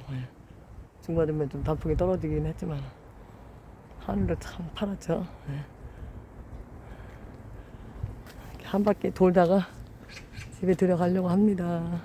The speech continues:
새소리도 아주 좋아요. 네. 여기 위에도 단풍이 멋져요. 네. 근데 많이 단풍이 떨어지긴 했네요, 여기는.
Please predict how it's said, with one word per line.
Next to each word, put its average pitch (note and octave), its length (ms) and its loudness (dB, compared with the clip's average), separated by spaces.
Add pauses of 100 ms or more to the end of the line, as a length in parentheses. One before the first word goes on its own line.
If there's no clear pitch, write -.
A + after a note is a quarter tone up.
(520)
새소리도 F#3+ 420 2
아주 D#3 140 4
좋아요. E3 340 0 (1400)
네. - 680 -2
여기 D#3+ 200 0
위에도 E3 280 4
단풍이 D#3+ 360 4
멋져요. C#3+ 400 0 (960)
네. D3 160 0 (1120)
근데 E3 200 -2
많이 D#3+ 220 4
단풍이 F3 360 6
떨어지긴 G#3 400 4
했네요, G3 400 4
여기는. E3 300 0